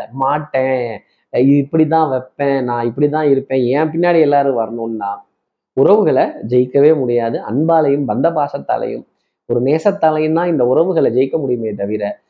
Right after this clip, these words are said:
விட்டு கொடுத்து போறவன் கிட்ட உறவுகள் நிறைய பேர் இருப்பாங்க. என்னால விட்டு கொடுக்க முடியாது, வளைய முடியாது, குனிய முடியாது, நிமிர முடியாதுன்னு சொல்றவங்க கிட்ட உறவுகள்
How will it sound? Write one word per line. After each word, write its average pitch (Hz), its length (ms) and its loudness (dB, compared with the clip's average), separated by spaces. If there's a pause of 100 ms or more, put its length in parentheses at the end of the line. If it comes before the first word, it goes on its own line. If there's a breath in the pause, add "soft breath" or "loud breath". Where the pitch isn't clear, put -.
(140)
விட்டு 143 260 2
கொடுத்து 170 260 0
போறவன் 139 400 0
கிட்ட 143 240 -2
உறவுகள் 160 420 2
நிறைய 131 300 0
பேர் 135 200 0
இருப்பாங்க. 127 360 -4 (460)
என்னால 147 340 2
விட்டு 165 240 0
கொடுக்க 170 240 0
முடியாது, 160 460 2
வளைய 151 280 2
முடியாது, 160 460 0
குனிய 143 240 -2
முடியாது, 160 380 0
நிமிர 147 300 0
முடியாதுன்னு 151 400 0
சொல்றவங்க 113 480 -10
கிட்ட 101 400 -12
உறவுகள் 143 460 -4